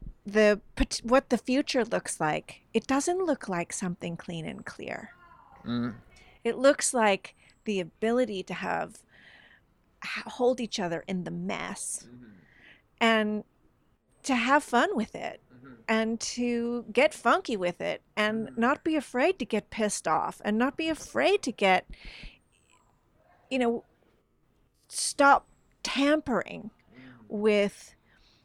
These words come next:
Speaker 1: the sense making
Speaker 2: Mm.
Speaker 1: and saying which senses are okay and which ones aren't and which, which modalities are okay and which ones aren't.
Speaker 2: Mm-hmm.
Speaker 1: But to, like you said, that,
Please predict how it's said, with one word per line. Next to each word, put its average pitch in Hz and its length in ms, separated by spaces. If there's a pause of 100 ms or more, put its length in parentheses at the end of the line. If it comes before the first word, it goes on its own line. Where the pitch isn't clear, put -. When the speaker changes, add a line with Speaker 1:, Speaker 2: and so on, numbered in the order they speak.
(120)
Speaker 1:
the 220 100
sense 254 420
making - 440 (880)
Speaker 2:
Mm. - 240
Speaker 1:
and 202 220
saying 220 400
which 233 320
senses 208 460
are 185 180
okay 180 460
and 170 140
which - 260
ones 165 340
aren't - 340
and 180 200
which, - 380 (420)
which 214 280
modalities 180 760
are 170 200
okay 170 480
and 151 140
which 170 260
ones 165 380
aren't. - 380 (100)
Speaker 2:
Mm-hmm. 123 320 (340)
Speaker 1:
But 185 260
to, 190 220
like 185 260
you 214 80
said, 240 440
that, 185 260